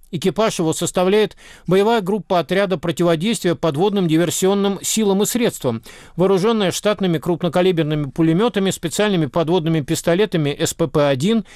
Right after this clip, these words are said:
подводными автоматами А П С, а также холодным оружием. Так вот, этот катер охраняет не границы России, а яхту Кривоногих «Альдога» в акватории Финского залива.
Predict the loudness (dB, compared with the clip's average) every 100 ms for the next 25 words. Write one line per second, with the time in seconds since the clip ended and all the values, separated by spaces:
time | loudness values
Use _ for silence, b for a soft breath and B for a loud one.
0 | B -2 0 0 0 0 0 -2 -2 -2
1 | -2 -2 -2 0 2 2 -2 B B -6
2 | -2 -2 0 0 0 2 2 2 2 0
3 | -2 -6 -12 B B -4 -2 2 0 -2
4 | b b -6 -2 0 0 0 0 -2 -2
5 | 0 0 2 0 0 0 2 2 0 0
6 | 0 0 0 0 0 0 0 0 -2 -6
7 | -2 0 2 2 2 -2 -2 -4 0 0
8 | 0 0 -2 -2 0 0 0 -2 -4 -2
9 | -2 0 2 0 -2